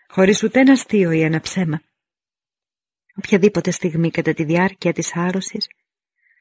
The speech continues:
το παιδί μπορεί να γνέψει και να ζητήσει να σταματήσει η δοκιμασία.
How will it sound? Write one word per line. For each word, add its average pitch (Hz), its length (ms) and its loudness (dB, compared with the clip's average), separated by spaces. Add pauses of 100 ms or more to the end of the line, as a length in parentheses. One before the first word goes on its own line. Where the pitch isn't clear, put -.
(120)
το 170 100 0
παιδί 175 240 4
μπορεί 175 240 4
να 208 120 4
γνέψει 185 640 0 (520)
και 165 120 0
να 175 120 2
ζητήσει 185 460 0
να 180 80 -2
σταματήσει 175 580 -4
η 143 40 -6
δοκιμασία. 143 720 -6